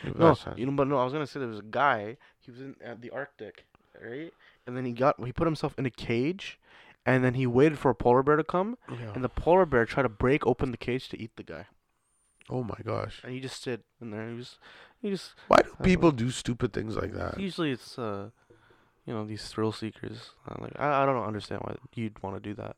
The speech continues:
Speaker 1: Like, some people actually go and swim with sharks.
Speaker 2: But sharks are relatively, they're, they don't like eating humans.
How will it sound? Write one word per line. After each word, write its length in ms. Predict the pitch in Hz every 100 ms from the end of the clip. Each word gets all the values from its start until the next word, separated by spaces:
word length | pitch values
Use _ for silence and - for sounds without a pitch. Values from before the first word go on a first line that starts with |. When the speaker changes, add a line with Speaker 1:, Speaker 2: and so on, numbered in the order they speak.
| -
Speaker 1:
Like, 180 | 147 143
some 200 | 202 214
people 280 | 233 220
actually 300 | 202 180 -
go 160 | 151 156
and 100 | 147
swim 300 | - 151 165
with 160 | 151 -
sharks. 720 | - - 147 - - - _ _ _ _ _
Speaker 2:
But 120 | - 127
sharks 320 | 170 165 -
are 100 | 123
relatively, 640 | 123 117 110 - 107 107 98
they're, 160 | 98
they 140 | 104 110
don't 260 | 113 - - _
like 160 | 104 104
eating 240 | 107 101 98
humans. 380 | 95 98 98